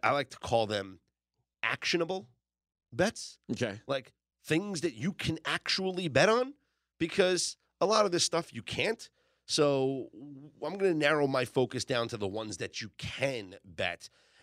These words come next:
Speaker 1: and what prices might be available, uh, hoping that some of these pop up here over the course of the day here on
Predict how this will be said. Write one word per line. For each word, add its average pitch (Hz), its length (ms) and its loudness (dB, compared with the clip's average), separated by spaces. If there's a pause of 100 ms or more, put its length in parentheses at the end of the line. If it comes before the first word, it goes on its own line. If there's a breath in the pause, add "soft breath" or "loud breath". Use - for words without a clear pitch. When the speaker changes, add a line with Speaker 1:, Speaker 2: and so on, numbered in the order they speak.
Speaker 1:
and 120 180 0
what 113 200 -4
prices 113 580 0
might 101 260 -6
be 104 140 -6
available, 90 640 -4 (260 soft breath)
uh, 90 420 0
hoping 104 380 0
that 101 140 -10
some 104 180 -2
of 98 60 -8
these 95 180 -10
pop - 360 -6
up 107 160 -4
here 87 300 -10 (280 soft breath)
over 120 240 2
the 101 80 -8
course 107 460 -6
of 101 160 -4
the 92 80 -10
day 95 240 -2
here 92 340 -10
on 87 320 -10